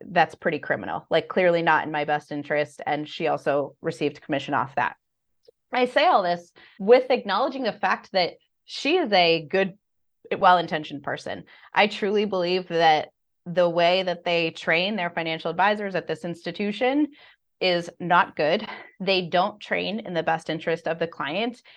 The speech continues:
And I think however they train them, she genuinely believed that what she was doing for me was valuable. Unfortunately, I now know enough to know that it wasn't, and the amount I paid in fees and into this annuity and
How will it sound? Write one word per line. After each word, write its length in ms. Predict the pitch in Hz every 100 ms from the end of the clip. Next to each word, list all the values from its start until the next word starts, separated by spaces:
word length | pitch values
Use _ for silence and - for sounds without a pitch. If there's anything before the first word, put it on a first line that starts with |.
| _
And 120 | 202 185
I 140 | 170
think 400 | 175 190 175 - _
however 360 | - 202 233 220
they 140 | 196
train 240 | 185 170 165
them, 320 | 170 185 185 _ _
she 280 | - 226 214
genuinely 560 | 214 196 190 180 170
believed 340 | 165 160 160 156
that 140 | 151
what 140 | 151
she 140 | - 175
was 180 | 156 151
doing 280 | 160 151
for 220 | 160 185 190
me 300 | 202 214 226 - _ -
was 160 | 175
valuable. 640 | 165 110 87 - 90 - - _ -
Unfortunately, 840 | 185 180 202 196 190 175 175 175
I 200 | - 165
now 320 | 170 165 160
know 300 | 165 156 156
enough 340 | - 160 156 -
to 100 | 175
know 200 | 156 151
that 160 | 160 156
it 100 | 143
wasn't, 540 | 147 143 202 202 220
and 160 | 175 165
the 100 | 156
amount 300 | 156 147 -
I 120 | 151
paid 260 | 160 151
in 140 | 151 151
fees 420 | 165 156 156 156
and 180 | 156 151
into 260 | 151 151
this 200 | 147 147
annuity 600 | 170 220 220 196 180 175 -
and 440 | 156 151 151 151